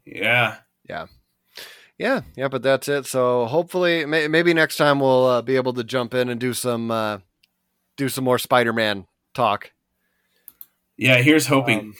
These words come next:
Speaker 2: Um,
Speaker 1: <laughs>
Speaker 2: yep, yep. But, uh, hey guys, our, thanks for, thanks for listening. Uh, you can find us on, you know, all the social media. Just look up for Push My Buttons Games, and we will be there.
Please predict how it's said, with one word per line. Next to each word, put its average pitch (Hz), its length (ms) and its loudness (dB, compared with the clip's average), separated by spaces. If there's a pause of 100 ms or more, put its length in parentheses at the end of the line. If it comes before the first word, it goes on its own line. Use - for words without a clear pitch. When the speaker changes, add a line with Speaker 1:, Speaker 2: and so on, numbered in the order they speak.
Speaker 2:
Um, 175 160 0
Speaker 1:
<laughs> 151 360 -2
Speaker 2:
yep, 131 220 0 (100)
yep. 120 220 -8 (240)
But, 120 260 -2
uh, 123 300 2
hey 160 140 2
guys, 170 240 4
our, 131 360 2
thanks 147 280 -2
for, 156 260 -2
thanks 139 260 -2
for 165 100 -4
listening. 180 580 -2
Uh, 107 640 0 (800)
you 117 80 -18
can 117 140 -10
find 123 260 2
us 120 140 -4
on, 120 420 -2 (100)
you 120 120 -8
know, 117 80 -2
all 117 200 4
the 123 60 -8
social 131 340 -4
media. 123 320 0
Just 123 200 -10
look 117 140 -8
up 123 180 -4
for 120 240 -10 (140)
Push 120 220 -8
My 131 100 0
Buttons 131 320 0
Games, 151 440 0
and 110 240 -4
we 131 160 -4
will 143 160 -4
be 170 180 -4
there. 147 300 0